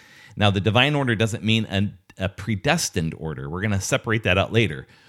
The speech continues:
But what we mean is that Job's accusation of why, why me, why has this happened to me, is all grounded as a real accusation against the order of all things. And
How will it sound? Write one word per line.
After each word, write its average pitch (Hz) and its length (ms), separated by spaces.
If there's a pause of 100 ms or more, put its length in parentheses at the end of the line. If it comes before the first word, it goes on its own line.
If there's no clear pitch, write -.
(140)
But 117 120
what 110 180
we 180 120
mean 120 300
is 95 180
that 95 180
Job's 135 440
accusation 117 800
of 80 200
why, 87 640
why 107 480
me, 104 280
why 82 320
has 151 160
this 147 180
happened 107 380
to 85 60
me, 71 260 (280)
is 101 240
all 101 380
grounded 107 1160 (300)
as 104 200
a 107 100
real 120 480
accusation 87 840
against 95 400
the 107 200
order 101 440
of 90 240
all 87 280
things. 64 440
And 80 200